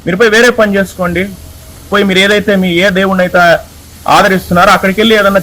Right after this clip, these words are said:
చేసుకోండి, చర్చికి పోయి ఏదైనా పని చేసుకోండి, మసీదుకి పోయి చేసుకోండి. అదేవిధంగా ఏ మసీదుకి చర్చికి పోయి హిందువులు ఏమి ఇలా పోయి చేయట్లేదు కదా. అక్కడ అలౌ చేస్తారా ఇలా చేయాలంటే? అదే వాళ్ళ దగ్గర పోయి హిందువులు పోయి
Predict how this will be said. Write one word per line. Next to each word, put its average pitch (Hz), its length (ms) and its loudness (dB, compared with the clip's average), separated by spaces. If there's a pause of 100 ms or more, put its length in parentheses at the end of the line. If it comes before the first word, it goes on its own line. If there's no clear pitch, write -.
చేసుకోండి, 190 420 -2 (360)
చర్చికి 196 260 -4
పోయి 185 220 -2
ఏదైనా 175 180 0
పని 180 260 -2
చేసుకోండి, 170 420 -4
మసీదుకి 175 380 -4
పోయి 160 160 -6
చేసుకోండి. 165 520 -6 (720)
అదేవిధంగా 214 420 2
ఏ 202 140 2
మసీదుకి 208 580 -2
చర్చికి 196 420 -4
పోయి 196 320 -6 (280)
హిందువులు 208 340 2
ఏమి 202 160 -2
ఇలా 185 120 2
పోయి 190 280 -4
చేయట్లేదు 196 440 0
కదా. 196 200 2 (760)
అక్కడ 160 160 2
అలౌ 208 160 4
చేస్తారా 196 400 2
ఇలా 185 120 2
చేయాలంటే? 185 520 0 (680)
అదే 185 120 4
వాళ్ళ 185 200 4
దగ్గర 196 220 0
పోయి 196 180 0
హిందువులు 190 280 -2
పోయి 185 280 -4